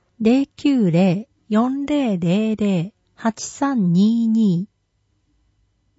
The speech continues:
無料の古本リサイクル市を行います。不要な本を持ち寄り、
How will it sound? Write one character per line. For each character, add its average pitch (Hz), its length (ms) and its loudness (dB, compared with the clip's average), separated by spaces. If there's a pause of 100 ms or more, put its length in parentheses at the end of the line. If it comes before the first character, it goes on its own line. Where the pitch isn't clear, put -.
(1160)
無 214 160 6
料 294 320 2
の 285 160 -2
古 254 320 -2
本 294 340 -2
リ 277 140 0
サ 285 260 0
イ 269 60 -4
ク - 160 -4
ル 269 160 0
市 180 380 -2
を 165 180 0
行 175 200 -4
い 175 300 0
ま 175 180 0
す。 - 300 -16 (1400)
不 247 220 0
要 294 260 0
な 285 220 -2
本 262 380 -2
を 185 60 2
持 170 200 2
ち - 220 -4
寄 214 120 2
り、 175 320 -2